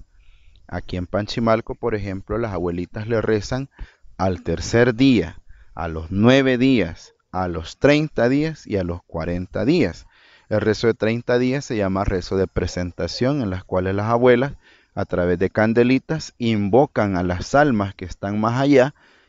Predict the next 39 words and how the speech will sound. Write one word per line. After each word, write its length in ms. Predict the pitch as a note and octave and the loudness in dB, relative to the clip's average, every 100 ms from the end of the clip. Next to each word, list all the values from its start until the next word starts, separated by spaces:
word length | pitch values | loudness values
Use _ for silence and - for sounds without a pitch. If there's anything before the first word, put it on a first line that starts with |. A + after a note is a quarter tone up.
| _ G#2+ | _ -4
y 160 | G#2 | -2
esas 260 | G2+ A#2+ A#2 | 0 -2 -2
almitas 580 | A#2+ A2 A2+ - B2 G2 | 0 2 0 -2 -4 -2
vienen 540 | G2+ A#2 C3+ B2 G2+ | 4 6 6 4 2
a 80 | F#2 | -2
traer 600 | - F2+ F2 G#2 D3+ D#3 _ _ _ _ | -2 0 2 4 2 0 _ _ _ _
las 800 | F2+ F#2 G2 C3+ D3+ - - - _ _ _ _ - | -2 4 4 4 -2 -6 -10 -14 _ _ _ _ -6
que 80 | |
están 320 | F#2 - G2 G2+ | -6 -4 -2 -2
acá 280 | G2+ G2+ | 0 2
desperdigadas 1160 | G#2 G#2 - A#2 A#2 C3 C3 C#3 B2+ D3 - _ _ _ | 2 0 0 0 2 2 4 6 4 -2 -12 _ _ _
o 220 | F#2+ F2+ | -2 0
a 80 | E2+ | 2
esa 320 | F2+ - A#2 | 0 2 2
alma 240 | A#2 G#2 F#2+ | 4 0 -4
que 140 | F#2 | -6
está 520 | D2 - G2 G2+ - - _ _ | -8 -4 0 0 -2 -10 _ _
y 140 | A2+ - | -8 0
que 160 | - | 2
no 160 | G2 G#2+ | 4 2
sabe 420 | - C#3 A2+ F2+ | 4 4 4 0
que 200 | - F2+ | -2 0
ya 180 | F2 F2+ | 0 2
falleció 580 | G#2 A2 C3 - D#3 - - _ | 2 4 2 0 -4 -6 -20 _
y 120 | G#3+ | -4
se 180 | - G3 | 2 4
la 100 | A#2+ | 6
llevan, 460 | G#2 G2+ A#2 D3+ - _ _ _ _ _ | 6 4 4 0 -10 _ _ _ _ _
se 180 | - B2+ | 0 4
la 100 | A2 | 6
llevan 360 | G2+ G2+ G2+ | 6 4 2
al 120 | G#2 G2 | 0 -2
cielo, 540 | - C#3 B2 A#2 C#3+ - - _ | 0 4 4 2 -4 -10 -16 _
se 160 | - F#2 | -8 -2
la 80 | F2+ | 0
llevan 260 | F#2 G2 | 0 2
a 100 | G2+ | 2
otro 280 | G#2 - A2+ | 2 2 0
plano 480 | - C#3+ B2+ C#3 | 2 4 2 0